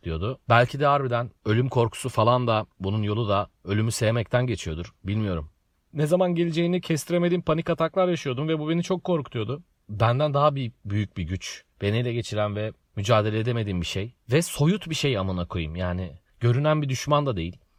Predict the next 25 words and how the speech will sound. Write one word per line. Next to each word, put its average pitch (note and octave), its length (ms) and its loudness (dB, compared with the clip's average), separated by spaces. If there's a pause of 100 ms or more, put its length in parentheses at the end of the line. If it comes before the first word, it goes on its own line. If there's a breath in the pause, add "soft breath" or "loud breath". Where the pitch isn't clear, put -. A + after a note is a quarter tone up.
(160)
Trakyalı F#3+ 640 4 (120)
esnafla D#3+ 540 2
konuşurken E3+ 680 0 (180)
o D#3 120 8
maskeyi C#3 480 6
giyip G#2 300 -4 (140)
onun C#3 240 4
gibi A#2 160 -2
olmak. E2+ 420 -2 (220)
Ama C#3+ 200 2
işte D#3+ 220 -2
bir E3 60 0
fabrikanın D#3+ 520 4
muhasebesinde D#3+ 880 2
işte D3 340 -2 (180)
hesap A#2+ 320 0
işleri D3+ 380 2
için D#3 340 -4
onunla C#3+ 280 2
görüşmeye C#3 440 0
gittiğinde C#3+ 540 0
o C#3+ 100 2
muhasebeci C#3 640 2
gibi A2 160 -4
konuşmak. F#2 580 -4